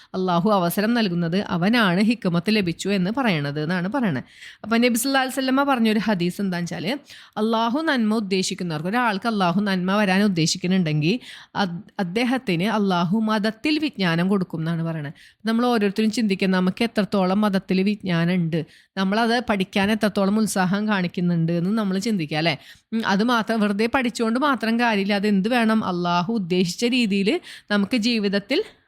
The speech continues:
പ്രാവർത്തികമാക്കാനും കഴിയണം. അപ്പൊ നബി സല്ലല്ലാഹു അലൈഹി വസല്ലമ പറയാണ്,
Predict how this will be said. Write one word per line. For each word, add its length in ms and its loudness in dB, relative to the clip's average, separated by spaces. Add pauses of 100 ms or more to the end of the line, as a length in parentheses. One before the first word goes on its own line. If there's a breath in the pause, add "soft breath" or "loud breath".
(120)
പ്രാവർത്തികമാക്കാനും 1080 2
കഴിയണം. 540 -2 (600)
അപ്പൊ 140 -2 (400 loud breath)
നബി 100 0
സല്ലല്ലാഹു 240 0
അലൈഹി 120 0
വസല്ലമ 240 2
പറയാണ്, 460 0